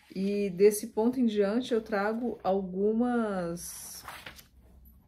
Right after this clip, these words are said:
algumas atividades que são feitas dentro do Jardim de Infância. Então, ao invés de eu ler o, o relato sobre elas, eu vou falar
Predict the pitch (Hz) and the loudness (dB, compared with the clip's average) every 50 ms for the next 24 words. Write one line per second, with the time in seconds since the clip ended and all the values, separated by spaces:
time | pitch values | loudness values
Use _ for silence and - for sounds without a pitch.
0 | _ _ - - - - - - 180 180 185 196 214 220 226 220 208 - 208 208 | _ _ -20 -20 -20 -20 -12 -8 -6 -6 -4 -2 -2 0 0 0 -2 -4 -6 -6
1 | 190 180 175 175 202 233 233 - - - - - - 208 202 - - 208 190 208 | -4 -2 -2 -2 -2 -4 -4 -6 -8 -10 -10 -6 -4 -4 -4 -2 -4 -2 -2 -2
2 | 233 - - 233 220 190 170 185 190 190 - 202 180 180 180 175 175 175 180 175 | -4 -4 -6 -6 -6 -4 -4 -4 -4 -4 -6 -8 -6 -4 -4 -4 -4 -4 -6 -6
3 | 175 175 - - 185 165 180 196 - - 240 240 254 247 - - - _ - - | -6 -8 -8 -10 -8 -8 -8 -8 -8 -6 -6 -6 -6 -6 -8 -12 -18 _ -18 -8
4 | 185 185 180 - - - 175 180 180 190 185 - 185 180 185 190 185 175 175 180 | -6 -6 -6 -6 -6 -6 -4 -4 -4 -4 -4 -4 -4 -2 -2 -2 0 0 0 0
5 | 202 196 190 202 196 185 - - - - _ _ 185 180 185 180 185 202 226 247 | 0 0 -2 -2 -2 -2 -4 -8 -12 -18 _ _ -6 -4 -2 0 0 0 0 0
6 | 262 226 - - 185 190 175 165 180 170 180 180 175 - - 196 196 - - - | 0 -2 -4 -4 -6 -6 -6 -6 -6 -6 -4 -6 -6 -6 -6 -8 -10 -12 -10 -8
7 | 202 175 175 165 156 165 175 196 202 196 202 190 185 185 190 - - - 202 190 | -8 -6 -4 -4 -4 -4 -4 -6 -6 -6 -6 -8 -8 -8 -12 -14 -10 -10 -8 -8
8 | 170 156 160 185 233 | -6 -6 -8 -8 -10